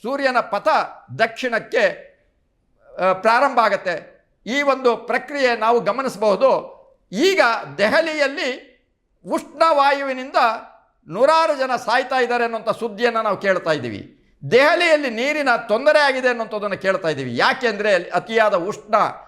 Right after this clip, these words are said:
ಅಂದ್ರೆ ಬಿಸಿಲು ಇರುವುದರಿಂದ. ಆದರೆ ಇನ್ನೊಂದು ನಾಲ್ಕು ತಿಂಗಳ ನಂತರ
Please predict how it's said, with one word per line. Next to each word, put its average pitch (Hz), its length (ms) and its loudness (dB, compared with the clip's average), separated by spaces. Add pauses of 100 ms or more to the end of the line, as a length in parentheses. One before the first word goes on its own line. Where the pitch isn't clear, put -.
ಅಂದ್ರೆ 202 200 -4
ಬಿಸಿಲು 214 340 -4
ಇರುವುದರಿಂದ. 185 580 -2 (760)
ಆದರೆ 285 460 4
ಇನ್ನೊಂದು 254 300 -2
ನಾಲ್ಕು 277 600 0
ತಿಂಗಳ 277 240 -2
ನಂತರ 277 440 -2